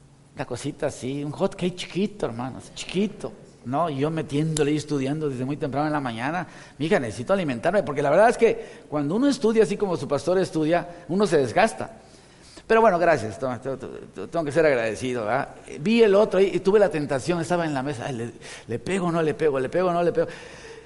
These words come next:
Dije, "No, ese Carlita, ese Carlita, no,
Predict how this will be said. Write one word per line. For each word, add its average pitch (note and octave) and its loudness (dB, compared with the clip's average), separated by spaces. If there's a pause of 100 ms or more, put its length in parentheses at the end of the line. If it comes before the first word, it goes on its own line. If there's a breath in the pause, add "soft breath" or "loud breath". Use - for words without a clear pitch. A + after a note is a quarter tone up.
(520 loud breath)
Dije, B2+ -4
"No, C3 0
ese A#2+ -4
Carlita, A2+ -6
ese A2+ -10
Carlita, A2+ -8
no, A#2 -8